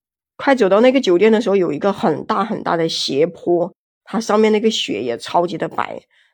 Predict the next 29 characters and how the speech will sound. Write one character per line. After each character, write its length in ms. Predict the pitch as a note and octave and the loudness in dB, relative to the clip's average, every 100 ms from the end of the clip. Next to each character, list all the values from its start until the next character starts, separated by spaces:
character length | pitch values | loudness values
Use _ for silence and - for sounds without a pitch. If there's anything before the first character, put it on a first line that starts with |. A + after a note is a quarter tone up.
| _ | _
当 200 | F#3+ G3 | -2 -2
时 160 | - | -4
看 160 | E3+ G3 | -4 -2
到 80 | G3 | 0
那 100 | G3 | 0
个 80 | F#3 | -2
的 80 | |
时 120 | G3 E3 | -2 -4
候 80 | |
就 200 | E3 - | -4 -6
特 220 | F#3 - F#3 | -8 -4 -2
别 120 | E3 | -2
想， 260 | - - - _ _ - | -4 -8 -10 _ _ -4
哎， 140 | F3 | 0
我 140 | E3 | 0
从 180 | E3 F3+ | 0 -2
这 80 | G3 | 0
里 80 | F3+ | 0
滑 340 | E3+ - C#3+ | -2 -2 0
溜 260 | F3+ G3 F#3+ | 2 2 2
下 200 | F#3+ G3+ | 0 -2
去 140 | G#3 | -4
就 100 | F3+ | -6
算 300 | F#3+ - G3+ | -4 0 2
了， 180 | F#3 A#2+ | 2 -2
不 140 | - | -2
想 260 | - D#3+ F#3+ | 0 2 0
走 180 | D3+ C3 | -2 0
路。 280 | F#3 - | 0 0